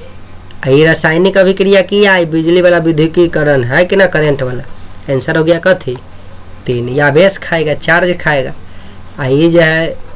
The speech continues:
रासायनिक अभिक्रिया किया, तेल के ख़त्म करेगा, उड़ा देगा। चलो, तो answer इसका तीन क्यों हुआ, समझ गए? औरो बचल है का?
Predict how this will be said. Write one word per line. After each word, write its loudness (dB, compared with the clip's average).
रासायनिक 0
अभिक्रिया 2
किया, 0
तेल 4
के 2
ख़त्म 0
करेगा, 2
उड़ा 2
देगा। 0
चलो, -2
तो -4
answer 0
इसका 0
तीन -2
क्यों 4
हुआ, 4
समझ 2
गए? 0
औरो 4
बचल 2
है -2
का? -6